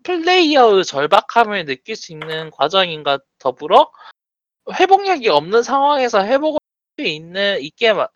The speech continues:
있도-, 있는 것을 납득할 수 있게 만드는 부분이었다고 생각을 해요. 근데 그게 사라진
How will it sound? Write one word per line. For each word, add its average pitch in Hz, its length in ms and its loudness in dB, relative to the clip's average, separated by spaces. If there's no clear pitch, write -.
있도-, 170 460 -4
있는 190 300 -10
것을 190 280 -2
납득할 127 420 -4
수 233 200 -14
있게 160 300 -10
만드는 143 420 -6
부분이었다고 143 600 -10
생각을 185 400 -6
해요. 131 380 -2
근데 226 120 4
그게 247 360 -2
사라진 339 600 4